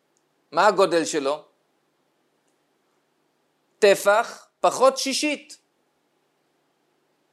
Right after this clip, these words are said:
טפח פחות שישית. כי במקום לחלק שישה טפחים לשישה חלקים,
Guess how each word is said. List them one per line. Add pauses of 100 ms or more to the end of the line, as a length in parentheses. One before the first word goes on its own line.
(380)
טפח
פחות
שישית. (1300)
כי
במקום
לחלק (1900)
שישה
טפחים
לשישה
חלקים,